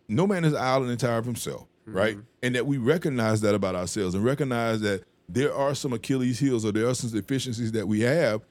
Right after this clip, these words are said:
Speaker 1: and that there are a whole bunch of people out there that can help us to overcome those deficiencies if we are allow them to. And so I think that's the first place looking for a mentor, understanding that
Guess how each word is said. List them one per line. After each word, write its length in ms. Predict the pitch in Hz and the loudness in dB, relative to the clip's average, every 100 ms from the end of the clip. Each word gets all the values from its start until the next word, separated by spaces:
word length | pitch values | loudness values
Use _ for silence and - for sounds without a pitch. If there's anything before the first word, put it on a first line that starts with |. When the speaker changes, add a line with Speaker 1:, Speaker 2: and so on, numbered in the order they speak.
| _ _ | _ _
Speaker 1:
and 160 | 131 131 | -2 0
that 260 | 127 117 | 0 0
there 160 | 113 143 | 0 2
are 80 | 131 | 2
a 40 | |
whole 280 | 127 139 143 | 2 0 0
bunch 240 | 139 143 139 | 0 -4 -4
of 60 | |
people 280 | - 139 131 | -4 -2 0
out 140 | 123 | 0
there 100 | 117 | -2
that 120 | 117 110 | -4 -4
can 220 | 110 101 - | -4 -4 0
help 320 | 156 165 - | 0 0 0
us 340 | 104 87 90 _ _ _ | 2 2 -2 _ _ _
to 280 | - 123 110 | 0 0 0
overcome 560 | 127 139 120 - 139 127 | 0 0 0 -4 -4 0
those 220 | 117 110 | 0 0
deficiencies 720 | 104 98 143 143 120 98 95 - - _ | -2 -2 -2 -2 -2 -2 -4 -6 -20 _
if 220 | 113 117 - 101 | -2 -2 -4 -4
we 340 | 113 117 107 - | 0 2 0 -2
are 200 | 107 107 | 2 4
allow 340 | 104 113 113 | 4 2 2
them 200 | 107 92 82 | 2 2 0
to. 240 | 82 69 _ - | -2 -4 _ -6
And 120 | 113 | -2
so 100 | 151 | 0
I 80 | 147 | 0
think 220 | 160 117 | -2 -4
that's 200 | 123 175 | -4 -4
the 100 | 131 | -6
first 340 | - 127 143 - | -2 0 0 0
place 180 | 113 107 | 0 0
looking 160 | 107 | -6
for 200 | 95 98 | -4 -4
a 20 | |
mentor, 260 | 101 110 110 123 | -2 -4 -4 0
understanding 720 | 156 139 - 131 139 127 113 | 2 2 0 -4 -2 -4 -2
that 220 | 107 87 | 0 -2